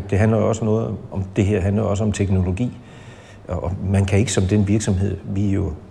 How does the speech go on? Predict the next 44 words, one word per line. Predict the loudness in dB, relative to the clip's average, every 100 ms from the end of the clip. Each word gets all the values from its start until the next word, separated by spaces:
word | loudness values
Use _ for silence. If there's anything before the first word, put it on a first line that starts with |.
| -20 -20 -20 -20 -20 -20 -20 -2
selvom | 2 4 4
vi | 2
er | -2 0
kendte, | 2 2 2 -6
og |
tak | 0 0 0
for |
det, | 2 2 2
og | -2
store, | -6 2 4 4 2 0 -14 -2
tak | -2 0
for | 0
det, | -2 -2 -16 -10
men | -6
så | -2
store | 0 2 4 4 2
er |
vi | 0
jo | 0
heller | 0 -2 -2
ikke. | -6 -10
Så, | -10 -4
så | -2
vi | 0
skal | -2 0 0
jo | 0 -4
tappe | 2 2 4
ind | 0 0 2
i |
nogen, | 6 6 6 4 0 -8 -16 -20 -20 -20 -20 -6
der | -4 -2 2
dels | 4 4 2 -6 -2
også | -2 0
kan | -2
se | 0 0
en | 2 2
idé | 0 0
i | 0 0 -2
det, | 0
men | 0 2
jo | 2
også | -2 -2
har | -2
nogle | 0 0 0